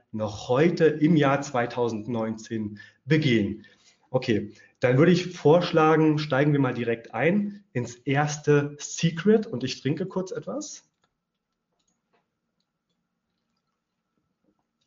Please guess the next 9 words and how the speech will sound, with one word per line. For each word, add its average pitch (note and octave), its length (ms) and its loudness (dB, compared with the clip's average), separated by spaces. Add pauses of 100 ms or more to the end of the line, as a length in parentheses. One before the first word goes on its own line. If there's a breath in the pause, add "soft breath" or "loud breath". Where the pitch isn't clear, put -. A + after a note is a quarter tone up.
(880 soft breath)
Ausgehende E3 1160 6 (1040)
P-P-P-Links. D3+ 1300 -2 (420 soft breath)
Ihr C#3 120 -4
seht F#3 300 -2
hier F#3 140 -2
den C3+ 160 -2
Jürgen. F#3 640 2 (260 loud breath)
Der A#2 120 -2
Jürgen G#3+ 600 0